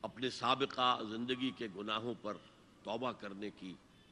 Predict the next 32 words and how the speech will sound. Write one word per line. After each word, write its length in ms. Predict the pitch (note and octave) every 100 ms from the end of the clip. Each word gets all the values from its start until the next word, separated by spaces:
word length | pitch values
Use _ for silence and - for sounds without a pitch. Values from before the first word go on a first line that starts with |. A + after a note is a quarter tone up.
| - - - - - - -
और 140 | A2
अल्लाह 320 | A2+ A2+ A#2 A2+
से 140 | A2+
इस्तिगफार 680 | G2+ - F#2+ - A#2+ B2+ A#2
तलब 240 | A2+ G#2 -
करने 240 | G2 G2
की 140 | F#2 F#2+
तौफीक 380 | F2+ F2+ A#2+ A2
अता 220 | G#2+ G#2+ G#2
फरमाए 480 | G2+ G2 F#2+ F#2+ F2+ - - - _ _ - _ _ _ - -
और 100 | B2+
अपने 300 | B2 A#2+ A#2+ F#2+
दीनी 320 | C#3 E3 E3+
फ़राइज़ 580 | - B2+ A#2+ C#3 D3+ -
की 400 | - B2 B2 G#2+ - - G#2
अंजाम 540 | A#2 G2+ B2 C3+ A2
दही 260 | A2+ B2+ C3+ B2
के 100 | A2+
लिए 260 | A2+ A#2+ -
कमर 280 | A2 A2 G2
बस्ता 420 | F2 - A#2 D#2+ - - -
हो 120 | G#2
जाने 320 | G#2+ G2 G#2 G2+
के 240 | - F#2 - D3
अज़्म 380 | D#3 D3 B2+ A2+
मुसम्मम 520 | A2 - F#3 G3+ D#3 A2+
कर 140 | B2
लेने 240 | A2+ G#2 G2+
की 140 | G#2+
तौफीक 420 | G2+ G2+ - F#2
अता 200 | F2+ F2 E2+
फरमाए। 520 | E2+ E2+ E2+ E2+